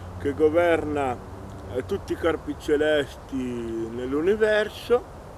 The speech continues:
e quindi non è escluso anche dal pianeta Nibiru,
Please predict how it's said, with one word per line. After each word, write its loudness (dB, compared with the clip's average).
e -6
quindi 2
non -2
è 6
escluso 4
anche 0
dal 4
pianeta -2
Nibiru, -2